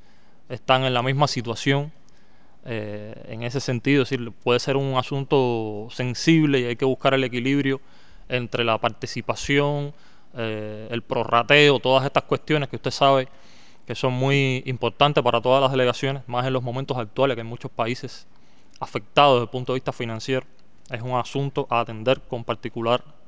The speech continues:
detalle. Nosotros creemos que un mecanismo de revisión de adelantos en ciencia y tecnología,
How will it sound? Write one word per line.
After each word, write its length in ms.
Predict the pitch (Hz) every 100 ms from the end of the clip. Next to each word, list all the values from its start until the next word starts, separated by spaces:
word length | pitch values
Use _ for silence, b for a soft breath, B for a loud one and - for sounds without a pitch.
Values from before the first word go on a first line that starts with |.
| -
detalle. 460 | 120 123 120 120 - - - - - - - - - - b b b b b b b - - - - -
Nosotros 280 | - 156 170
creemos 400 | 151 156 160 -
que 460 | - 139 127 120 -
un 120 | 139
mecanismo 440 | 151 147 151 156 151
de 60 |
revisión 460 | 131 131 120 151 151
de 60 | 151
adelantos 520 | 135 135 151 156 131
en 100 | 117
ciencia 240 | 147 151
y 20 |
tecnología, 720 | 139 123 120 117 123 143 120